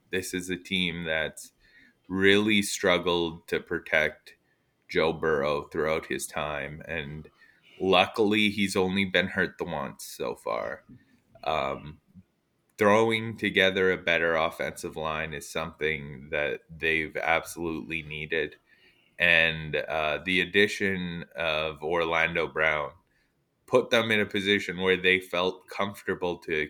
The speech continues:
completely ignore it in the draft. So I'm, I'm not convinced that was the best idea, but I,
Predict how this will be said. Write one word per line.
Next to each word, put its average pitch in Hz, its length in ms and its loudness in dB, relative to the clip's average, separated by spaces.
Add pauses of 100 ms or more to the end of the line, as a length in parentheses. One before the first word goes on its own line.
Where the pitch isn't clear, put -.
completely 90 680 -2
ignore 80 580 -2
it 67 160 -6 (280)
in 76 360 -4
the 73 80 -4
draft. 55 420 -10 (640)
So 90 720 2 (200)
I'm, 92 300 0 (140)
I'm 98 200 0
not 113 520 2 (380)
convinced 113 880 -2
that 107 340 4
was 101 380 -4
the 95 100 -2
best 101 420 0
idea, 117 640 0 (140)
but 85 400 0 (640)
I, 92 540 4